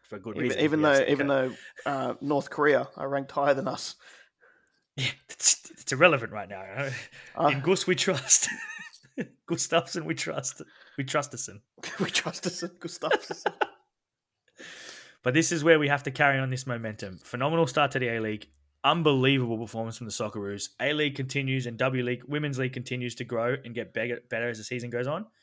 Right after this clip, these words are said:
Speaker 1: Smash that Women's World Cup next year. Sell out crowds. Tillies go all the way to the final and get beat by England.
Speaker 2: Shut the fuck up.
Speaker 1: <laughs> That, that can actually happen. <laughs> I looked at it.
Speaker 2: It, it could very much happen.
Speaker 1: <laughs> Yeah. But, yeah,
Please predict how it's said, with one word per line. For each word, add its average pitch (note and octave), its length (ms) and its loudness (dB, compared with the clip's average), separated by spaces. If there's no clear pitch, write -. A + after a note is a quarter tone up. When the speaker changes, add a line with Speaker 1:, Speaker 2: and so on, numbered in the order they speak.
Speaker 1:
Smash B2+ 680 -4
that G2 160 -4
Women's G#2 280 -8
World F#2+ 180 -8
Cup E2 180 -10
next - 260 -14
year. E2 120 -14
Sell B2 300 0
out C3 160 2
crowds. A#2 580 -2
Tillies B2 360 -2
go B2 140 2
all B2 120 2
the A#2+ 80 -2
way A#2 140 0
to A2 80 -2
the G#2+ 40 -6
final G#2+ 440 -6
and G#2+ 100 -8
get G#2 160 -6
beat G#2 160 -6
by G2+ 180 -8
England. G2 240 -10
Speaker 2:
Shut E3 160 0
the D3+ 60 -10
fuck C3 200 -2
up. B2 120 -6
Speaker 1:
<laughs> - 40 -14
That, - 220 -8
that B2 140 0
can A#2+ 100 -4
actually G#2 260 -6
happen. F#2+ 340 -10
<laughs> - 140 -20
I - 60 -8
looked - 240 -10
at - 80 -12
it. - 80 -12
Speaker 2:
It, D3 220 0
it C#3 140 -8
could C#3+ 200 -4
very D#3 220 2
much A#3+ 220 0
happen. A#2+ 280 -6
Speaker 1:
<laughs> - 220 -18
Yeah. C3+ 240 -6
But, G#2+ 200 -2
yeah, A2 200 -6